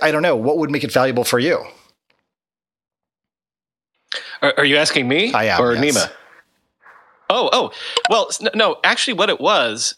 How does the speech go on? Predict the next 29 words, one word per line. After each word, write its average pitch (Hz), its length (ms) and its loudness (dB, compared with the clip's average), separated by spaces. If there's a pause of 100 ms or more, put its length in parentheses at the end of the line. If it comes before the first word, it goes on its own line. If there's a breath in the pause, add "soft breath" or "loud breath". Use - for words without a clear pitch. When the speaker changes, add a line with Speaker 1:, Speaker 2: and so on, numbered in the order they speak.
Speaker 2:
was 131 420 -2
it's, - 300 0
it's 135 160 0
one 151 120 2
of 170 80 0
those 135 180 0
many 147 180 0
things. 139 380 -2
It, 160 160 -2
this, - 300 0
this 214 160 0
is 226 100 -4
the 196 100 2
whole 190 140 2
reason 170 300 0
why 147 320 4
I 135 120 2
never, 135 480 0
um, 113 360 -2 (680 loud breath)
uh, 107 400 2
what 151 160 0
was 214 160 -2
the 165 180 -2
email 165 280 2
thing 156 280 0
that 135 100 2
everybody 131 360 0
used? 123 760 0 (120)
Uh, 117 140 0